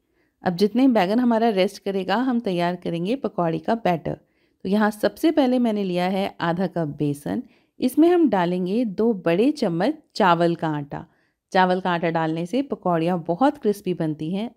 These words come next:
अगर आपके पास में चावल का आटा ना हो तो आप स्किप कर सकते हैं, कॉर्नफ्लोर भी ऐड करा जा सकता है। अब इसे हम करेंगे सीजन।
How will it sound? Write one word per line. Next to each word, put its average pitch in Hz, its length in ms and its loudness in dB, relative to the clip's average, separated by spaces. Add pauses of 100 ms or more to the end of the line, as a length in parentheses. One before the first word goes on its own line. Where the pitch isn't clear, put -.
(100)
अगर 285 200 4
आपके 311 220 0
पास 269 220 0
में 277 140 2
चावल 175 300 0
का 175 120 -4
आटा 165 180 -2
ना 170 160 -2
हो 262 140 0
तो 269 120 -2
आप 269 240 -6
स्किप 277 340 -4
कर 269 120 6
सकते 254 320 -2
हैं, 269 180 2
कॉर्नफ्लोर 262 420 2
भी 311 120 4
ऐड 247 280 0
करा 190 180 4
जा 160 180 0
सकता 156 340 -6
है। 156 260 0 (920)
अब 254 120 6
इसे 320 180 6
हम 339 160 6
करेंगे 196 360 2
सीजन। 226 420 -2